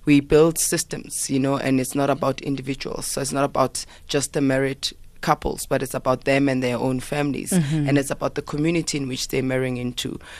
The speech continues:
Speaker 1: So that's where the role of, um, rituals come into part, because what the rituals do is to help us transition into that, because marriage is a big thing for somebody. So you, you require things to be performed in order for you to s-, transition from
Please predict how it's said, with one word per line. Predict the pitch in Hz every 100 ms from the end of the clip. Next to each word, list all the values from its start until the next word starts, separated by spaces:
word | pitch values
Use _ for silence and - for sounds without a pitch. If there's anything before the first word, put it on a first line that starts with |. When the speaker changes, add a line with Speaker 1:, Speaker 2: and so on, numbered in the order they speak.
| -
Speaker 1:
So | - 147 139
that's | 139 147 -
where | 151
the | 139 135
role | 131 135
of, | 131 123 123 - -
um, | 131 127
rituals | 139 160 160 - - - - - -
come | 143
into | 131 131 -
part, | - - - -
because | 139 - 131
what | 135 -
the | 139
rituals | 151 151 165 131
do | - 143 139 135 - - -
is | 147
to | - 147
help | 151 160
us | 156 -
transition | - 135 143 147 - 127 127 - - - -
into | 143 139 -
that, | 143 -
because | 151 156 139
marriage | 147 180 180
is | 147
a | 139
big | - - 147 - - - - -
thing | 185 151 131
for | -
somebody. | - 143 139 131 131
So | -
you, | 143 139 139 135 - -
you | -
require | 151 143 170 160
things | 156 160 151 -
to | -
be | 143
performed | 139 143 - 160 143 135
in | 147 139
order | 143 143
for | 139 147
you | 139
to | 139 143
s-, | - -
transition | - 139 127 151 143 147
from | 135 139 127